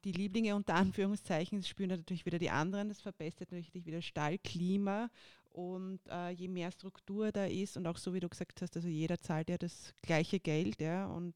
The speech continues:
hat auch dieselben Ansprüche. Eher im Gegenteil, die Leute, die wahrscheinlich finanziell jetzt nicht so gut aufgestellt sind, die sind da meistens noch mehr, ähm, dran,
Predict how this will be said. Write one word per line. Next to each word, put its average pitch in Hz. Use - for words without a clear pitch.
hat 180
auch -
dieselben 165
Ansprüche. 185
Eher 180
im 190
Gegenteil, 175
die 196
Leute, 170
die 185
wahrscheinlich 180
finanziell 175
jetzt 170
nicht 196
so 214
gut 196
aufgestellt 175
sind, 190
die 185
sind 180
da 175
meistens 170
noch 180
mehr, 190
ähm, 190
dran, 190